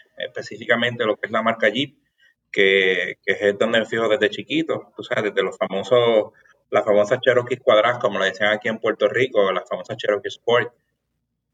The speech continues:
Allá para el noventa y seis, noventa y siete, pues, eh, me fui enamorando de la marca, porque siempre me, me gustaba el off-road,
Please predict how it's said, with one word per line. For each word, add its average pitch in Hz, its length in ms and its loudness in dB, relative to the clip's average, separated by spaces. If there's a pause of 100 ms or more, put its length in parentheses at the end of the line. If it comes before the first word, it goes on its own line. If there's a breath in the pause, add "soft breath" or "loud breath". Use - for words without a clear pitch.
(140)
Allá 104 140 6
para 123 140 6
el 123 100 0
noventa 113 320 -2
y 101 80 -10
seis, 127 320 2
noventa 113 320 -2
y - 80 -20
siete, 123 360 2
pues, 101 140 0 (240)
eh, 95 340 -2
me 90 160 -14
fui 101 200 -2
enamorando 107 600 0
de 107 60 6
la 104 140 2
marca, - 320 0 (640)
porque - 280 -10
siempre 113 260 -8 (160)
me, 139 100 -2
me 117 160 -6
gustaba 107 300 0
el 143 80 0
off-road, 120 460 2